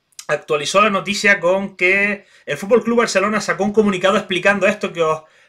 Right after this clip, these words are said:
básicamente, podría leerlo, ¿no? Pero básicamente <clears throat> decía algo así como, a ver, es que estaba tapando la publicidad del club.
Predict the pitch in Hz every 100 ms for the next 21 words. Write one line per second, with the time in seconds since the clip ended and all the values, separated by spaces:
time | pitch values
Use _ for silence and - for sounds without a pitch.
0 | _ 139 233 247 202 185 220 202 151 151
1 | 185 170 160 135 127 156 135 131 175 208
2 | 190 196 208 220 220 214 - - - _
3 | _ _ - 247 214 - - _ _ _
4 | _ _ - - 165 190 233 240 233 214
5 | - 226 226 208 202 185 180 - 113 127
6 | 147 135 135 143 - 156 160 151 147 165
7 | 165 165 156 151 151 143 139 - 127 139
8 | 151 147 143 127 - 175 170 -